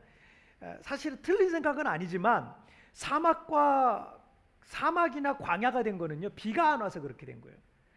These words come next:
거기도 계절이 다 있는 거예요. 비가, 근데 비가 안 와요. 비가 안 와. 계절은 다 있어요. 근데 비가 안 오는 거예요. 비가 오지 않으니까 다 사막화가 되고 모래 언덕이 되고 광야가 된 거예요. 그래서 사람도 살지 않는 거죠.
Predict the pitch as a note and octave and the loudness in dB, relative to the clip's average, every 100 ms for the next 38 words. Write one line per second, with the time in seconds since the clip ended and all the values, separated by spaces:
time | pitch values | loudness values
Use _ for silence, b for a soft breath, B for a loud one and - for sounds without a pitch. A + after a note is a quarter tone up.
0 | b - A#3 D#4 - G3+ A#3+ G#3+ E3 D#3+ | b 0 2 2 0 0 0 -2 -4 -6
1 | D3 C#3 A#2 A#2+ - _ b b b - | -8 -12 -16 -18 -20 _ b b b -2
2 | A#3+ C4+ - D4+ D#4+ C#4+ B3 - _ - | -2 -2 -2 2 4 4 0 -20 _ -6
3 | C4+ E4+ D4 G3 C#3+ A#2+ G#3 F#3+ C3+ B2+ | 2 6 6 4 -4 -8 -4 -2 -4 -8
4 | - - B3+ D#4 F4 E4 G#3 E3+ - C3+ | -14 4 4 6 2 0 -2 -2 -10 -14
5 | C3 A3 C4 - - D4 D4+ A3 D3+ C3 | -12 -8 -8 -8 -14 -2 0 0 -4 -10
6 | C3+ - _ b b b b - B3 E4+ | -16 -20 _ b b b b -2 8 10
7 | E4+ C#4+ C4 C#4 A#3+ A3+ G#3 A#3 - A3+ | 10 8 0 2 2 0 -2 -4 -2 2
8 | C4+ D4+ D4+ - C#4+ D4 C#4+ B3+ A3+ G3+ | 6 6 4 0 2 2 0 -2 0 0
9 | F#3 C#4 D#4+ F#4 - B F3+ G3+ A#3+ A3 | -4 -4 -2 -2 -4 B -4 0 4 2
10 | G3+ G3+ F#3 F3 D#3+ A#3 C#4 C#4 F#3+ A3+ | 2 -2 -2 -4 0 4 2 2 -2 -2
11 | B3 G#3+ D3+ C3+ - - _ _ _ _ | -4 -4 -6 -12 -16 -18 _ _ _ _
12 | _ _ _ _ _ - D#4 C#4+ B3 A#3 | _ _ _ _ _ 0 2 2 0 2
13 | B3+ A3 A3 A#3+ G3+ D3 C#3 - - | 2 0 -4 -2 -2 -4 -12 -18 -20